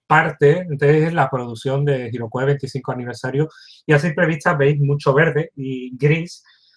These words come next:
Pues esos son todo orco, goblin, eh, guerrero del caos y todas esas cositas.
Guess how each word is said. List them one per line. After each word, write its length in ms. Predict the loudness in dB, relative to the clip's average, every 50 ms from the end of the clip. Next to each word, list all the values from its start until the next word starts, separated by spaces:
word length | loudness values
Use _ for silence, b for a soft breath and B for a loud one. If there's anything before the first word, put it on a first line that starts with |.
| b b _ _ _ _ _
Pues 220 | 2 4 4 6 4
esos 200 | 4 2 0 2
son 160 | 2 2 4
todo 240 | 4 4 4 6 6
orco, 380 | 6 4 4 2 0 0 2
goblin, 840 | 2 2 2 2 2 0 0 0 -2 -2 -2 -2 -2 -4 -4 -6 -8 -6
eh, 340 | -6 -6 -6 -6 -8 -8 -6 -6
guerrero 320 | -6 -4 -2 0 0 0
del 160 | 0 -2 -6 -4
caos 640 | 0 2 2 4 4 2 2 2 2 0 -2 -6 -10
y 60 | -8
todas 240 | -4 -4 -4 -4 -4
esas 140 | -6 -8 -8
cositas. 460 | -10 -6 -2 -2 -2 0 -2 -2 -4